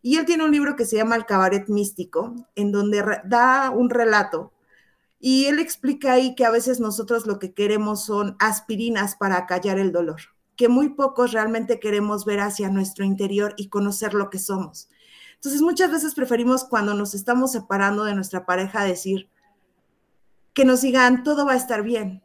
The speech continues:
todo va a volver a ser como antes". Y entonces es una aspirina.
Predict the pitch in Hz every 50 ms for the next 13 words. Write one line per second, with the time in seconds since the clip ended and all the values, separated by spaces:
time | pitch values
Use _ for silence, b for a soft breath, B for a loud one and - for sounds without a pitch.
0 | _ _ - 277 269 269 262 254 247 240 247 233 233 226 220 208 - 233 214 202
1 | - 214 202 202 196 196 202 202 196 - 160 - - - - _ _ _ _ _
2 | _ 233 254 247 254 247 254 220 226 233 - 240 226 220 220 214 - - - 202
3 | 196 - - _ 202 196 214 208 190 - - _